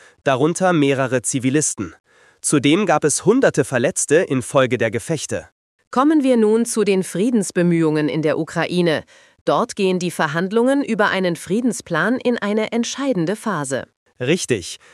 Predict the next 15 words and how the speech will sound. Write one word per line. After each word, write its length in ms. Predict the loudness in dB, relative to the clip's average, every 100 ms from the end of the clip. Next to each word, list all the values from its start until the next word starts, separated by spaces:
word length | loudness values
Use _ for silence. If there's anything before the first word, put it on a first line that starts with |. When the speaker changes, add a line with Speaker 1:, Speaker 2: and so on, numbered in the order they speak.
| _ 2
Speaker 1:
Der 160 | 4
U-S-Sondergesandte 1160 | 4 2 0 0 2 2 2 2 2 2 2 0
Steve 360 | 0 -2 -4 0
Witkoff 580 | 0 0 2 2 0 -4
reist 340 | -2 0 -2
am 180 | -2 2
Wochenende 580 | 0 0 -4 -2 -2 -2
zu 180 | -4
Gesprächen 640 | -2 -4 -2 -2 -2 0 -2
mit 120 | 0
dem 140 | 0
ukrainischen 680 | 0 -2 -2 0 0 0 -2
Präsidenten 760 | -2 -2 0 0 0 0 -2 0
Volodymyr 500 | 0 0 0 0 2
Zelensky 640 | 2 0 0 -2 -2 -4